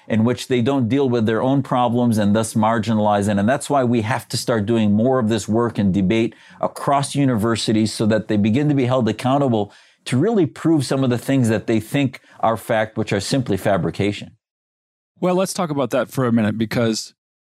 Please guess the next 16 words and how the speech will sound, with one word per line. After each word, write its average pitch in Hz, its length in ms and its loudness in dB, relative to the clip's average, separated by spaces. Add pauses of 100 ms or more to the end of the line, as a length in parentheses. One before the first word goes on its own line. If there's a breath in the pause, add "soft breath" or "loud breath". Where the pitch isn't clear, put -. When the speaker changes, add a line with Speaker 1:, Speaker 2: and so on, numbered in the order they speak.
(240)
Speaker 2:
as 117 160 0
somebody 151 280 0
who 123 100 0
spent - 640 -4 (340)
fifteen 127 480 -2
years 101 520 0
in 110 100 0
higher 107 220 2
education, 95 720 -4 (540)
ten 147 260 0
years 110 360 2
working 110 440 -2
in 98 80 2
the 95 80 2
Middle 95 240 2
East, 90 340 -2